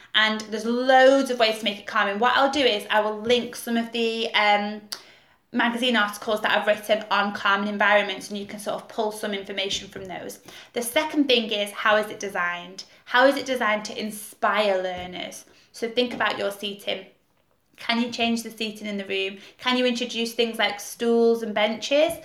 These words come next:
Can you introduce bean bags? Obviously not yet with the virus, but this is something you could work towards.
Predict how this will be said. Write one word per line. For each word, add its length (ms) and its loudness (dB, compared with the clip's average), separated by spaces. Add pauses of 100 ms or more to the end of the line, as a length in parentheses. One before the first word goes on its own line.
(220)
Can 180 0
you 100 2
introduce 340 -6
bean 420 0
bags? 500 0 (100)
Obviously 300 -4
not 280 -2
yet 240 4
with 120 -4
the 60 -6
virus, 540 2
but 280 -2
this 240 -6
is 80 -14
something 240 -6
you 60 -12
could 160 -10
work 220 0
towards. 640 -4